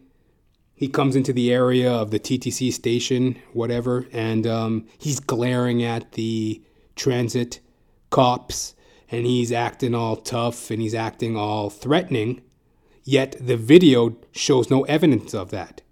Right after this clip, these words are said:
So basically, they, they give these false statements saying that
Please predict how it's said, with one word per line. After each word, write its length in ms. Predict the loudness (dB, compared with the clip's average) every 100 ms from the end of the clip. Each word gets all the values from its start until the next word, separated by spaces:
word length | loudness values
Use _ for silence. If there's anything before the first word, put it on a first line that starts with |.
| _ _ _ _ _ -4
So 140 | 0
basically, 440 | 4 4 4 2
they, 180 | 2 0
they 200 | 0 -2
give 260 | 0 0 2
these 180 | 0 -2
false 340 | -2 0 0
statements 640 | -4 0 0 0 -4 -4
saying 260 | -4 -4 -4
that 220 | -6 -8